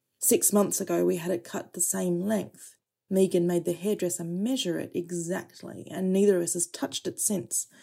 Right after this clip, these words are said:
Megan is winning, which is how she likes it.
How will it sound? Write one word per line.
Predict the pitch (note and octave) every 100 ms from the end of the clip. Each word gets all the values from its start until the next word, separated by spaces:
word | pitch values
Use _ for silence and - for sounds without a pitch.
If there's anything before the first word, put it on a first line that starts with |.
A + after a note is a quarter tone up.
| - - -
Megan | F#3+ F3
is | F3 F3+
winning, | F3 B3 E3+ - - - _ _
which | F#3+ -
is | - - _ _ _
how | F#3 E3+
she | -
likes | E3+ F3+ F3+ - -
it. | - -